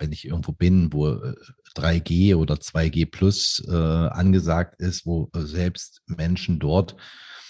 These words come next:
hm, vermeiden, sich Hände zu geben. Es hat auch aufgehört, dass sich Menschen am Ellenbogen berühren und darüber lachen können. So, das fand ich ja immer ein bisschen absonderlich.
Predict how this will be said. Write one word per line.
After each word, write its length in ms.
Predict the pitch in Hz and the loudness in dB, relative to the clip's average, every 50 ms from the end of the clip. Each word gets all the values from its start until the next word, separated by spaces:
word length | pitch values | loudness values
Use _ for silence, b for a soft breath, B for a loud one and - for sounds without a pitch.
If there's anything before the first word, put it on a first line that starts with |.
| B B B B B B | B B B B B B
hm, 200 | - 82 90 87 | -6 -2 -2 -2
vermeiden, 500 | 80 - - 95 90 87 85 82 90 98 | 0 2 2 4 4 4 4 4 4 4
sich 240 | 92 85 101 - - | 4 2 -2 -2 -2
Hände 300 | - 80 82 87 92 90 | -2 0 2 2 0 0
zu 180 | - - 92 87 | 0 -4 -4 -2
geben. 460 | 107 - 87 90 85 82 87 87 87 | 0 2 4 4 4 4 4 4 4
Es 120 | 85 - | 2 0
hat 120 | - 117 147 | 0 0 0
auch 100 | 123 - | 0 2
aufgehört, 480 | - 110 - - 117 98 104 101 - | 0 -2 2 2 4 4 4 4 4
dass 140 | - 87 - | 0 -4 -4
sich 120 | - 92 - | -4 -4 0
Menschen 500 | 90 87 92 104 - - 95 92 82 - | 2 4 4 2 2 0 -2 -2 -2 -2
am 160 | - 92 90 78 | -2 -2 -2 0
Ellenbogen 720 | - 95 92 107 131 139 127 113 110 120 123 127 123 120 | 2 4 4 6 4 4 4 4 4 4 6 6 6 6
berühren 460 | 107 110 95 98 107 110 117 113 104 87 | 4 4 4 4 6 6 6 4 4 2
und 120 | 95 - | 0 0
darüber 260 | 87 82 80 80 85 | 0 0 0 0 0
lachen 260 | 87 87 117 - 127 | 0 0 0 -2 -4
können. 320 | 101 - - 110 - - - _ _ _ _ | -6 -6 -8 -12 -12 -12 -20 _ _ _ _
So, 440 | _ - - 65 58 - - - - | _ -8 -8 -6 -6 -6 -8 -8 -10
das 380 | - - - - - - - - | -12 -12 -14 -10 -10 -10 -10 -10
fand 180 | - - 78 76 | -8 -8 -8 -8
ich 80 | 73 - | -2 -2
ja 80 | 92 | 0
immer 140 | 76 85 87 | 2 2 0
ein 60 | 85 | 2
bisschen 240 | 76 90 - - - | 2 0 2 2 2
absonderlich. 800 | - 76 73 73 78 80 90 113 120 123 123 131 143 - - - | 2 0 2 4 4 6 6 6 6 6 6 6 4 2 -2 -8